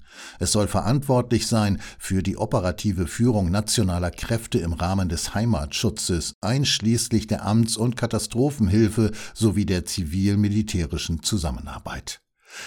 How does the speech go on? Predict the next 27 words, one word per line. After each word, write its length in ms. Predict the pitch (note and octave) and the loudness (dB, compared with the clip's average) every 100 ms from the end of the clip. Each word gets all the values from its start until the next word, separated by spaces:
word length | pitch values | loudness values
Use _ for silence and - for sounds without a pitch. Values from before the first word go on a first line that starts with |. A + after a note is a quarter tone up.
| - | -6
Es 220 | F#2+ - | -2 2
soll 260 | A2+ G#2+ F#2+ | 4 4 4
für 140 | G#2+ | 2
die 100 | G2 | 2
Organisation 840 | D#2+ F#2 F#2+ F2 F#2 - B2+ C#3 A2 | 0 0 0 0 -2 0 2 4 4
nationaler 600 | A#2 - A#2+ G2+ G2+ F#2+ | 4 2 2 4 2 0
Verlegungen 800 | F#2+ F2+ B2 D#3 C3 G2+ E2+ C#2+ | 0 2 4 4 4 4 2 0
von 260 | E2 D#2+ | -2 -4
eigenen 600 | - F#2+ A2+ A#2 F#2+ F2 | 0 0 2 2 2 0
und 240 | D#2+ D2 - | -2 -4 0
Bündnistruppen 880 | G#2 B2+ A2+ F#2+ - - G2 C#3 B2+ | 0 2 2 0 0 -2 0 0 0
gemäß 400 | D2 D#2 D#2+ - | 0 0 -4 -2
den 240 | D#2+ C#2+ | -4 -4
Planungen 540 | - F2 G#2 G#2+ G2 | -2 0 2 2 2
der 120 | E2+ D#2 | 0 -2
nato 540 | D#2+ G2 A2 A2 A#2+ - - - | 0 -2 0 2 0 -4 -14 -2
zur 180 | C3+ | 2
Landes- 440 | B2+ A#2+ G#2+ B2 - | 4 4 4 4 2
und 200 | C#3 C#3 | 0 2
Bündnisverteidigung 1160 | G#2+ F2 F#2+ G2+ - G#2 G#2 G#2+ G#2 A2 A2 - | 2 2 2 0 0 0 2 0 2 2 2 2
ebenso 460 | C#3+ C#3+ F2+ F2+ | 2 4 4 2
zuständig 720 | F2 - G2+ F2 - F2 E2+ - | 0 0 -2 -2 0 0 -2 -2
sein 320 | F#2 G2+ G2+ | 0 2 2
wie 120 | A2 | 0
für 200 | - A#2 | 0 -2
Katastrophenschutz 1120 | A#2 A2+ A#2+ - D#3 A#2+ G#2+ E2+ A2 E2+ - | -2 -2 -2 0 2 2 2 0 0 0 -2
und, 320 | A#2+ E3 F#3+ | 4 4 4